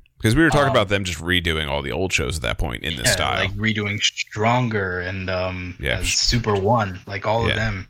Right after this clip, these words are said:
Speaker 2: Skyrider, I think, was the one we were betting on the most.
Speaker 1: Yeah.
Speaker 2: Um, but honestly, yeah, like, like,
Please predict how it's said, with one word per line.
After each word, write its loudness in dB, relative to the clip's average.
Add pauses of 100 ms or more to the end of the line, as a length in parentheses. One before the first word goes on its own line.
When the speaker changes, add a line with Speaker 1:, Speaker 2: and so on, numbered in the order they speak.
(120)
Speaker 2:
Skyrider, -4
I -10
think, -12
was -8
the -8
one -12
we -14
were -16 (120)
betting -8
on -14 (440)
the -14
most. -10
Speaker 1:
Yeah. -4 (260)
Speaker 2:
Um, -2 (1200)
but 2
honestly, 0
yeah, 0
like, -6
like, -6